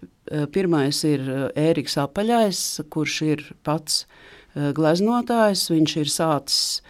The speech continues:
rakstīt diezgan daudz, eh, portālā Art Teritorija, un tieši viņa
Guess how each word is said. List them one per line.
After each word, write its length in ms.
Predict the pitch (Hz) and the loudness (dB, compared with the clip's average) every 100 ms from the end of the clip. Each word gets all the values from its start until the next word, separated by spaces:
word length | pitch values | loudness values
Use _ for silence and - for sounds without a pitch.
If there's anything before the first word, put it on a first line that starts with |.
| - - - - | -20 -20 -10 0
rakstīt 640 | 175 175 - 143 135 - | 0 2 0 0 0 -6
diezgan 380 | 143 170 165 143 | 2 4 6 4
daudz, 600 | 151 160 170 170 - - | 4 4 6 4 2 -2
eh, 120 | 156 | -2
portālā 720 | 143 175 165 - 139 139 143 151 | 2 2 2 0 -2 0 2 0
Art 160 | 151 | 0
Teritorija, 800 | - 160 180 - 226 233 233 214 214 - - - - - - | -2 -2 -2 -2 0 2 0 0 -4 -16 -20 -20 -20 -14 -2
un 220 | 165 160 | 0 2
tieši 500 | 151 220 202 - 165 | 2 4 4 2 0
viņa 420 | 160 202 185 156 | 2 4 4 2